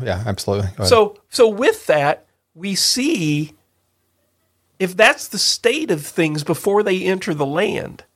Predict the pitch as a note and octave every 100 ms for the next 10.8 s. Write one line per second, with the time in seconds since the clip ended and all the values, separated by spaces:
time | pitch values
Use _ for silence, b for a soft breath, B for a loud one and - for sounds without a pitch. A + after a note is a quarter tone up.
0 | _ _ _ - C#4+ B3 A3+ - A#3 A3
1 | G#3 - G#3 G3+ - - G3+ G#3 G#3 G3
2 | G3+ G3+ G3 F#3 F#3 D4 - - - -
3 | - _ _ _ - C#3+ D3 - _ G#2
4 | A2+ D#3+ - - _ - - F3 E3 b
5 | b A3+ B3 B3 - A3 A3 G#3+ A3+ A3
6 | G#3+ G#3+ G3 - b b - F#3+ G#3 C#4+
7 | A#3+ G3+ F#3 - A3+ A#3+ A3+ A#3+ E4+ E3
8 | D#3+ - _ _ _ - E3 D3+ D3 D#3
9 | G#3+ b b F#3+ F3+ G3+ F#3 - G#3+ G#3+
10 | - G#3 G#3+ G#3 D#3+ D#3+ E3+ D#3